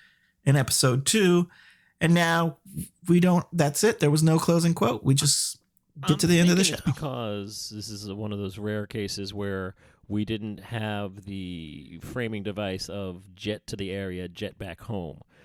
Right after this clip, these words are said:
Speaker 2: um, because Gideon's been obviously, uh, using the jet so much they ran out of gas. They were refueling probably <laughs> at the time, so they couldn't get back on the jet for the closing quote, 'cause you can only do the closing quote when you see the shot of the jet.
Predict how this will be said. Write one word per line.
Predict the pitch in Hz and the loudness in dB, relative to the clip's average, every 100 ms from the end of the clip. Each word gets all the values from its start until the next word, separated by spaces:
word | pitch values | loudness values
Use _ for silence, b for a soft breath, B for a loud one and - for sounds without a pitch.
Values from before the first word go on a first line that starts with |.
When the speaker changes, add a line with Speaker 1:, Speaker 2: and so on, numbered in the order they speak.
| b b 85 | b b -14
Speaker 2:
um, | 92 82 80 85 90 | -12 -12 -14 -16 -16
because | 95 - 98 98 98 - 98 | -12 -8 -6 -6 -10 -16 -14
Gideon's | 98 98 98 | -12 -10 -12
been | - 101 | -12 -12
obviously, | 110 104 101 101 95 95 | -10 -8 -6 -6 -6 -8
uh, | 101 82 92 107 _ _ _ _ - | -8 -8 -10 -14 _ _ _ _ -20
using | 113 139 165 | -2 0 2
the | 120 | 0
jet | 107 107 | -2 -2
so | 117 | -2
much | 107 104 | -4 -4
they | 101 | -4
ran | 113 117 | -2 -4
out | 101 | -4
of | 95 | -4
gas. | 120 107 - | -4 -4 -4
They | 107 | -4
were | 104 | -2
refueling | 107 110 131 127 98 | -2 -4 -2 -2 -2
probably | 104 107 104 107 | -4 -4 -4 -4
<laughs> | |
at | |
the | 117 | -4
time, | - 110 104 107 | -4 -4 -4 -8
so | - | -10
they | 92 | -8
couldn't | - 123 | -6 -6
get | 117 | -6
back | 120 127 | -4 -6
on | 123 | -6
the | 110 | -6
jet | 131 - | -6 -6
for | 123 | -6
the | 120 | 0
closing | 127 104 | 0 0
quote, | 107 117 - | -2 0 2
'cause | - | 2
you | |
can | 262 | 0
only | 294 277 | -8 -6
do | |
the | 269 | 0
closing | 262 240 226 | 4 4 2
quote | 240 233 160 - B B | 0 0 -2 -8 B B
when | 113 | -2
you | 113 | -2
see | 113 151 | 0 0
the | 143 | 0
shot | - 135 127 | 0 -2 -2
of | 120 | -2
the | |
jet. | 123 127 - - - - | 0 0 -2 -6 -2 -2